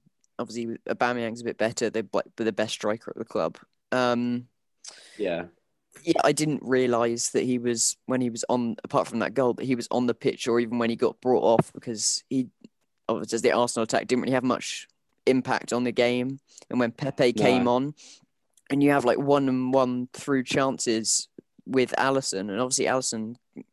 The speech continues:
Speaker 1: probably one of the world's best keepers. Um,
Speaker 2: Mm-hmm.
Speaker 1: and it's like, how are you not,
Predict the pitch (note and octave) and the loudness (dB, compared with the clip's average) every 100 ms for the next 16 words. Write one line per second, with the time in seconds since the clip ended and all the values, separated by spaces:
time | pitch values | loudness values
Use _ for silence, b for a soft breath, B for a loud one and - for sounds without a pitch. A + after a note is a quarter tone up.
0 | - - B2 A2+ A2+ A2 F#2+ _ _ _ | -12 -6 -4 -2 -4 -4 -8 _ _ _
1 | _ - B2 A2+ - G2+ - C3+ C3 - | _ -2 0 0 0 -4 -2 -2 -2 -2
2 | - - - - b b b b b _ | -10 -6 -8 -8 b b b b b _
3 | - B2 A#2+ A#2+ A#2+ F#2+ - _ _ _ | -2 2 2 0 -4 -8 -12 _ _ _
4 | _ _ _ - D#3 D#3 D3+ - E3+ F3 | _ _ _ -4 -2 -2 -4 -2 2 2
5 | D3+ D3 D3 D3 - | 2 -2 2 2 0